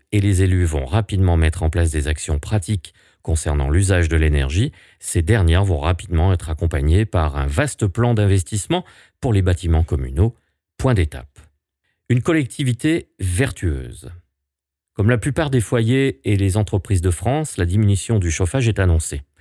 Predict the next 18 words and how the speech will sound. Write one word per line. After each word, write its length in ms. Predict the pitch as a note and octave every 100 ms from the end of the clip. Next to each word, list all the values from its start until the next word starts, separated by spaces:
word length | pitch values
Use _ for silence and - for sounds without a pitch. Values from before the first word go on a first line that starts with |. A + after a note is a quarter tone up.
| - - -
Les 120 | F#2
bureaux 260 | F#2+ F#2+ F#2+
seront 240 | D#2 D#2
chauffés 280 | - E2 E2
à 20 |
dix-neuf 340 | F2 G#2 F2+
degrés, 420 | D#2 D2+ D2+ F#2+ -
les 180 | F#2 E2
ateliers 340 | D#2 E2 D2+
municipaux 600 | D2+ E2 - D#2+ A#2+ A#2+ -
à 80 | D#2+
seize 260 | - B2+
degrés, 420 | G2+ F2 F#2 E3 _ _ _ -
les 140 | A2+ C3+
gymnases 600 | C#3+ C3 A#2 G#2 E2+ - -
à 180 | F2 D2+
quatorze 400 | - - G#2+ E2+
degrés, 460 | E2+ D#2+ A#2 D#3+